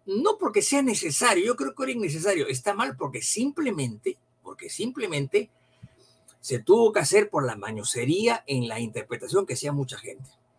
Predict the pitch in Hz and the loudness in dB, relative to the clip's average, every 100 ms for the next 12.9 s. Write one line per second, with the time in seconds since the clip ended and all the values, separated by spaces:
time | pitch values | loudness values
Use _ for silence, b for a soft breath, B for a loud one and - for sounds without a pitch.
0 | B B B B B 165 185 208 139 349 | B B B B B 0 6 6 6 4
1 | 302 - - 156 151 147 147 139 277 269 | 4 2 2 2 4 2 0 -2 -2 2
2 | 247 208 262 240 214 254 214 262 277 135 | 0 0 -2 -2 -2 -2 0 2 2 0
3 | - - - - _ _ _ _ _ _ | -6 -10 -18 -20 _ _ _ _ _ _
4 | _ _ _ _ _ _ - 147 151 214 | _ _ _ _ _ _ -4 0 2 0
5 | 214 214 254 254 226 180 - 180 196 220 | 2 4 4 2 -2 -2 -8 -10 -4 -2
6 | 262 247 240 208 247 214 381 480 381 208 | 2 2 2 0 -2 -2 2 2 4 0
7 | - - 240 254 220 202 202 - 339 339 | 0 -2 0 2 4 4 4 4 6 6
8 | 247 208 175 254 214 240 233 208 208 208 | 6 2 0 -4 0 0 0 -2 -2 -2
9 | 262 392 311 156 165 175 247 226 165 147 | -2 0 0 -2 -2 0 4 6 6 2
10 | 147 339 349 381 349 320 349 349 b b | -2 0 0 2 2 4 2 0 b b
11 | b b b _ _ - 143 147 196 254 | b b b _ _ -4 -2 4 6 8
12 | 269 330 240 170 240 190 - 135 | 6 4 4 6 6 6 2 -2